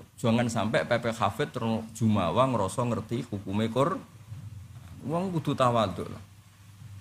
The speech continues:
Sing rapal Quran ya hormat, wong apal Quran piye-piye barokahi. Nah, bahasa kasare malati. Tapi kok sing apal Quran ya hormat wong fikih piye-piye sing diterangno ndekne iku hukum sing ana ning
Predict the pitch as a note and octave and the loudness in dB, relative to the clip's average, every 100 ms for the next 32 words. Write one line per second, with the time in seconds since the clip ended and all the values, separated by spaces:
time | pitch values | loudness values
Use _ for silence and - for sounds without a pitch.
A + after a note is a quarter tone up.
0 | - - - - - G2+ F#2+ F#2+ F#2 F#2 | -18 -20 -20 -20 -12 -4 2 4 4 0
1 | F#2 - G#2 F2+ F2 E2+ F#2+ E2 F2 E2 | 0 0 2 2 -2 0 0 0 -2 -2
2 | D#2+ E2+ D2 F#2 G2+ G2+ A#2 F#2+ F#2 E2+ | -2 -4 -2 -2 0 0 0 2 0 0
3 | D#2 D#2+ C#2+ G#1+ - - - - - - | -2 -4 -6 -12 -14 -18 -20 -20 -20 -20
4 | - - - A#1+ - E2+ E2+ E2+ E2 F#2 | -20 -20 -12 -8 -4 -2 0 0 2 2
5 | G#2 E2 E2+ D#2+ - E2+ D#2 - - - | 2 2 0 -2 -4 -6 -8 -14 -20 -20
6 | - - - - - - - - - - | -20 -20 -20 -20 -20 -20 -20 -20 -20 -20
7 | - - - - - B2+ A#2+ F#2 G2+ F#2+ | -20 -20 -16 -14 0 2 4 2 0 0
8 | D#2+ E2 F2 D#2+ D#2+ B2 G2 G2 G2 G2+ | -2 -2 -2 -2 0 2 2 2 0 0
9 | G2+ A#2 A2+ A#2 A2+ A2+ G#2+ G#2+ C3+ C3+ | -2 -2 0 0 2 2 4 2 2 0
10 | - G#2 G2+ G2 G2+ F#2 G2 F#2+ A2 C3 | -2 0 2 2 0 -2 -4 -2 -4 -4
11 | G#2 F2+ B2 B2 A#2 F#2+ F#2+ G#2+ G#2+ | -6 -6 -4 -2 -2 0 0 0 0